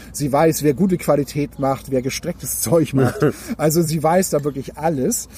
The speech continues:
Speaker 1: Und, ähm, sie fängt an, Sympathie für einen dieser Drogendealer zu ent-, entwickeln.
Speaker 2: Ja, ja.
Speaker 1: Ähm, deshalb gerät sie in diese Schiene rein, so, weil sie mag den, weil er, erstens macht er Top-Qualität.
Speaker 2: Mhm.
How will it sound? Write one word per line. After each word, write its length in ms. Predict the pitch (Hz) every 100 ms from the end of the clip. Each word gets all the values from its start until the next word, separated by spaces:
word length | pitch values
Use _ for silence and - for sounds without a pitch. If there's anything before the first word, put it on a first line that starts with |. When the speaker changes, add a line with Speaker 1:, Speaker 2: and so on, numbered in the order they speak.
| - - -
Speaker 1:
Und, 520 | 151 156 160 160 135 -
ähm, 460 | - 143 147 147 147 - 247
sie 220 | - 165
fängt 380 | 214 220 220 208
an, 200 | 190 254
Sympathie 640 | 180 196 185 208 226 220
für 220 | 180 160 160
einen 220 | 175 175
dieser 220 | 156 151
Drogendealer 520 | 139 165 135 113 101
zu 160 | - 120
ent-, 200 | 98 113 -
entwickeln. 440 | 135 113 107 92 92 - -
Speaker 2:
Ja, 60 |
ja. 120 | 90 78 - - - - - - - - -
Speaker 1:
Ähm, 140 | 151 156
deshalb 420 | 139 170 170 196 151
gerät 380 | 180 156 233 -
sie 120 | 208
in 60 | 170
diese 180 | 165
Schiene 300 | 160 - 170
rein, 180 | 156 147
so, 120 | 143 165
weil 180 | 160 156
sie 140 | 156
mag 340 | 151 160 247 -
den, 340 | 240 269 262
weil 440 | 175 143 160 170 185 - -
er, 200 | - 190
erstens 360 | 175 190 214 190
macht 180 | 185 -
er 120 | 160
Top-Qualität. 880 | - 226 - 147 127 - 127 180 -
Speaker 2:
Mhm. 220 | 135 135